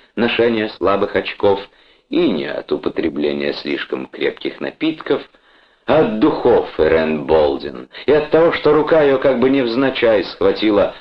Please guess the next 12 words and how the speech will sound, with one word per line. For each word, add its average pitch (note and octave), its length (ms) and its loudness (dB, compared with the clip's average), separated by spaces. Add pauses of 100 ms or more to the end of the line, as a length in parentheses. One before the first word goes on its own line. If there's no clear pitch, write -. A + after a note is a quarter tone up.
(100)
огрубевшую G2+ 920 2
и F#2+ 40 6
обветренную F2+ 800 0
руку E2 340 0
хиропрактика. - 1000 -4 (600)
Женщина D#2+ 540 -2
предложила D2+ 540 -2
своему C#2 420 -6
попутчику - 580 -6
сигарету D#2 520 -2
и D2+ 40 -2
сказала: C#2 640 -4